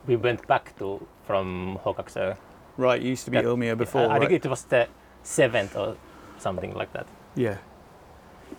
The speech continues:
Speaker 2: Yeah, that's just that then, I can't remember what kind of mic we had then.
Speaker 1: You had that daytime, afternoon
Speaker 2: Yeah,
Speaker 1: show,
Speaker 2: we had an
Speaker 1: showtime.
Speaker 2: afternoon show.
Speaker 1: <laughs>
Speaker 2: Uh, I, but yeah, um, and I d-,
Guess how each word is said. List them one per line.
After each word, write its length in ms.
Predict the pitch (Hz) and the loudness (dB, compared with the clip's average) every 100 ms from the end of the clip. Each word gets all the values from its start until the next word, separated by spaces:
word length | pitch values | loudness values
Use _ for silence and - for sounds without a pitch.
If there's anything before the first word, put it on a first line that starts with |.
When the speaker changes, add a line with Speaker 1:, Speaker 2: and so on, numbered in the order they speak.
| - - - - - - - | -20 -20 -20 -20 -20 -20 -12
Speaker 2:
Yeah, 260 | - 143 127 | -2 2 2
that's 200 | 117 135 | 2 0
just 220 | 139 - | 0 -2
that 120 | - - | -6 0
then, 340 | 135 127 120 - - - - - - - - - - - - - - | 2 2 -4 -8 -20 -20 -20 -20 -20 -20 -20 -20 -20 -20 -20 -20 -16
I 60 | - | -14
can't 180 | 131 117 | -6 -4
remember 240 | 123 127 | -2 -2
what 180 | 117 - | -2 -2
kind 140 | 123 | -4
of 80 | 120 | -2
mic 220 | 123 120 | -2 -2
we 120 | 120 123 | -2 -4
had 180 | 120 | -4
then. 260 | 117 120 113 - - | -4 -4 -4 -10 -2
Speaker 1:
You 120 | 131 | 2
had 140 | 120 | 2
that 160 | - 104 - - - | 2 -2 -4 -20 -4
daytime, 500 | 135 117 107 95 92 - | 0 2 2 0 -2 -2
afternoon 600 | 143 123 - 104 95 92 92 - - - - | 0 0 0 -4 -4 -6 -10 -16 -20 -20 -2
Speaker 2:
Yeah, 100 | 156 175 | 6 8
Speaker 1:
show, 40 | |
Speaker 2:
we 60 | 165 | 8
had 100 | 160 | 8
an 60 | |
Speaker 1:
showtime. 220 | 151 202 | 8 8
Speaker 2:
afternoon 300 | 214 202 175 | 6 6 6
show. 420 | 160 - 143 135 - | 2 6 6 6 4
Speaker 1:
<laughs> 100 | 151 113 - - - - | 0 -6 -10 -16 -18 -4
Speaker 2:
Uh, 300 | 123 143 143 | 4 6 8
I, 20 | 151 | 6
but 200 | - - | 2 4
yeah, 200 | 202 180 | 8 8
um, 80 | 175 | 6
and 220 | 165 165 | 4 4
I 60 | |
d-, 100 | 170 | 2